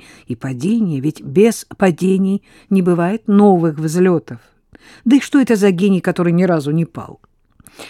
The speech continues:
Они посещают концерты, вернисажи, спектакли, встречи книжных магазинах,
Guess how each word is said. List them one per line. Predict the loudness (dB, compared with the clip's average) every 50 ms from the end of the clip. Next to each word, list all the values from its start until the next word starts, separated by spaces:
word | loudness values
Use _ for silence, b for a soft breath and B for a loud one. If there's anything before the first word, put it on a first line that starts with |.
| B B
Они | 2 4 4
посещают | 4 2 -2 -2 -4 -4 -2 -2 -2 -2 -2
концерты, | 0 0 0 0 0 -4 -8 -10 -10 _ -14 -8
вернисажи, | -4 0 2 2 4 2 2 -2 -4 -8 -10 -10 -10 -12 -18
спектакли, | -14 -12 -12 -12 -12 -8 -8 -8 -8 -8 -12 -16 -14
встречи | -14 -8 -4 -2 -2 -2 -2 -6 -2
книжных | 2 4 4 4 4 2 0 0 B B B B B B B -2
магазинах, | 0 2 2 2 2 0 0 -4 -4 -6 -6 -8 -12 -16 -20 B